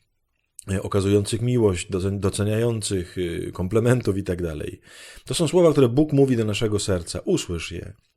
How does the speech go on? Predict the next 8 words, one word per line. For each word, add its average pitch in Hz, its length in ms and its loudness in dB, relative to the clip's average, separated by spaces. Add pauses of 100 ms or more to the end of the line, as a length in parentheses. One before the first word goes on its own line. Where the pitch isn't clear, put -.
(180)
Słuchaj 165 300 0
tych 123 140 0
rozdziałów, 92 480 -2
albo 110 180 -2
czytaj 127 300 -2
sam, 80 360 -6 (480)
czytaj - 280 -4
sama 85 460 -6